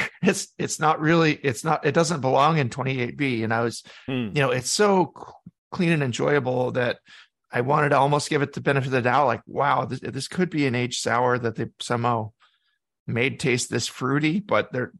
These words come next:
Speaker 1: I, I'm like, "No, no, there's gotta be some, li-, like, a lot of fruit in here." And it's,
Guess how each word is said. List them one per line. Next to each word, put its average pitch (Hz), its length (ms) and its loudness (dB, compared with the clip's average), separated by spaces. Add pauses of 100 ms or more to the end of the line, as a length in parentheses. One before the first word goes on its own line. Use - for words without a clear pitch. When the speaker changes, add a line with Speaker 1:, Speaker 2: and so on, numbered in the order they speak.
(160)
Speaker 1:
I, 131 120 0
I'm 117 480 -4 (100)
like, - 240 -10
"No, 98 380 -2
no, 107 240 -2
there's 135 180 0
gotta 127 260 0
be 110 140 -6
some, 101 300 -6
li-, 113 340 -4
like, 117 160 -2
a 117 80 0
lot 120 300 2
of - 80 -8
fruit 151 240 2
in 131 100 0
here." 120 380 0
And 117 180 0
it's, - 300 -6